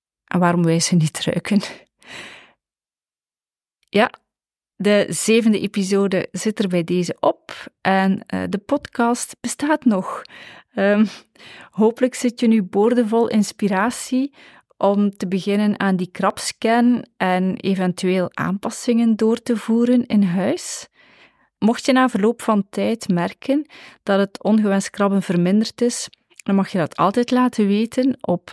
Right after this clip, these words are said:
eh, els at friends for life punt B E. Want babbelen over katten vind ik op zich al de max. Maar als ik dan hoor dat mijn tips toch een verschil hebben kunnen maken,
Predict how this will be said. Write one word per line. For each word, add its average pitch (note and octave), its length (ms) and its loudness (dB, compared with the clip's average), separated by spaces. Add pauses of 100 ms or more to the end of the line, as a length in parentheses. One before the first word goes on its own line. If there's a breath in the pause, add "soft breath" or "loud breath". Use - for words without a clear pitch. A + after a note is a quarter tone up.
eh, F#3+ 120 -4 (120)
els F#3+ 500 -2
at - 280 -4
friends F3 600 0
for F3 200 -2
life E3+ 460 -2
punt F#3+ 420 -2
B - 60 -4 (140)
E. G3+ 300 -2 (580 loud breath)
Want F#3 360 0
babbelen G3+ 420 2
over G3 240 -2
katten G3+ 360 0
vind F#3 160 2
ik F#3 120 -4
op - 140 -6
zich G3 220 -2
al G3+ 120 2
de G#3 80 2
max. A3 540 -2 (360 loud breath)
Maar F#3 380 2
als F3+ 220 -4
ik - 200 -8
dan F3+ 200 2
hoor F3+ 280 0
dat G#3+ 140 2
mijn F3+ 300 0
tips - 400 -4
toch G3+ 180 0
een F#3 100 2
verschil A#3+ 420 0
hebben C4 200 -2
kunnen A#3+ 240 2
maken, A3+ 500 0